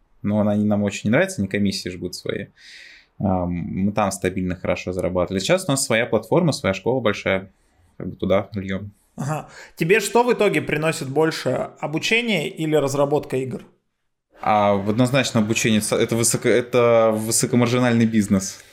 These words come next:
Speaker 1: Как он может мало приносить в самом тренде, в самом соку?
Speaker 2: Мгм.
Speaker 1: У меня маржинальность бизнеса под семьдесят процентов. У меня с игры маржинальность, дай бог, десять. <laughs> Очень много денег надо вложить, чтоб много заработать на играх.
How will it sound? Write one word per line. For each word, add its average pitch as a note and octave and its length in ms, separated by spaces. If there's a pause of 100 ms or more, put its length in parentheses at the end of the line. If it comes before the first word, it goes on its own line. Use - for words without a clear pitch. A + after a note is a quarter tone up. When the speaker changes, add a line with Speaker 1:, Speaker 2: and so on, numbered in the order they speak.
(160)
Speaker 1:
Как - 320
он A2+ 120
может A2 300
мало A2 280
приносить G2 560
в - 60
самом A2 340
тренде, A2 360
в F#2+ 40
самом G2+ 300
соку? - 440 (1040)
Speaker 2:
Мгм. C3 300
Speaker 1:
У - 20
меня G#2+ 140
маржинальность A#2 600
бизнеса B2+ 340
под - 180
семьдесят G#2+ 280
процентов. F#2+ 460 (240)
У G2 60
меня G2 160
с - 120
игры A#2+ 160
маржинальность, G#2+ 600
дай G#2 120
бог, G2+ 220
десять. F#2+ 480 (180)
<laughs> - 1600
Очень A2+ 200
много C#3+ 180
денег C3+ 280
надо A2 180
вложить, A#2 280
чтоб - 200
много G#2+ 180
заработать G#2+ 460
на G2+ 120
играх. G2 220